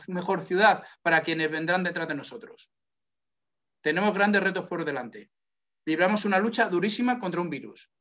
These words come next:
pero ahora mismo tendremos, tenemos, tendremos que enfrentar un importantísimo proceso de reconstrucción económica y social,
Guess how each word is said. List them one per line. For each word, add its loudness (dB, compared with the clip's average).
pero 2
ahora 6
mismo -2
tendremos, -2
tenemos, -2
tendremos 0
que -2
enfrentar -4
un -2
importantísimo 0
proceso -2
de 0
reconstrucción -2
económica 0
y 0
social, -4